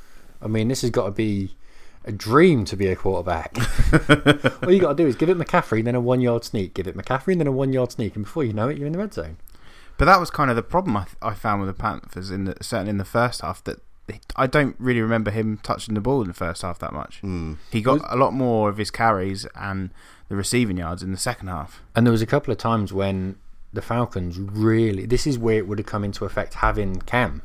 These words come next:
Speaker 1: or someone with a bit of experience. The Falcons really gambled on a blitz.
Speaker 3: Mm.
Speaker 1: I mean, they pulled a man out of the
Speaker 2: Yeah.
Speaker 1: backfield, played with a single safety, and no one was playing with, you know, one and a half qu-, one and a half cornerbacks, cornerback up on a receiver, sticking next to safety in the box and rushing for the blitz 'cause they knew it was coming. Whereas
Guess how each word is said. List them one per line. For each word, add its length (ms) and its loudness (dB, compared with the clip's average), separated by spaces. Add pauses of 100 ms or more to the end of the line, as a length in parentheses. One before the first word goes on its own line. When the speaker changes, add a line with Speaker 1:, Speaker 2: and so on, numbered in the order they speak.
Speaker 1:
or 180 -6
someone 300 -2
with 140 -4
a 40 -8
bit 120 -6
of 60 -10
experience. 460 -6 (420)
The 60 -8
Falcons 440 2
really 400 6
gambled 400 2
on 100 -4
a 60 -6
blitz. 420 -6
Speaker 3:
Mm. 120 -14 (200)
Speaker 1:
I 80 0
mean, 160 2
they 80 2
pulled 220 4
a 40 4
man 160 4
out 100 0
of 40 -2
the 60 2
Speaker 2:
Yeah. 100 6
Speaker 1:
backfield, 360 0
played 200 4
with 180 -2
a 40 -6
single 340 0
safety, 580 -2 (540)
and 100 -2
no 60 6
one 80 4
was 80 0
playing 280 2
with, 220 2 (240)
you 100 -4
know, 140 -2
one 320 4
and 120 2
a 40 2
half 320 0
qu-, 220 -4
one 180 2
and 80 2
a 40 2
half 160 0
cornerbacks, 680 0
cornerback 460 0
up 160 0
on 80 2
a 60 0
receiver, 580 -2 (400)
sticking 320 0
next 200 -2
to 60 -4
safety 300 0
in 80 0
the 60 -2
box 320 2
and 120 -2
rushing 280 -2
for 80 -2
the 80 -4
blitz 240 2
'cause 100 -2
they 100 4
knew 260 8
it 120 8
was 100 -4
coming. 360 -2
Whereas 380 2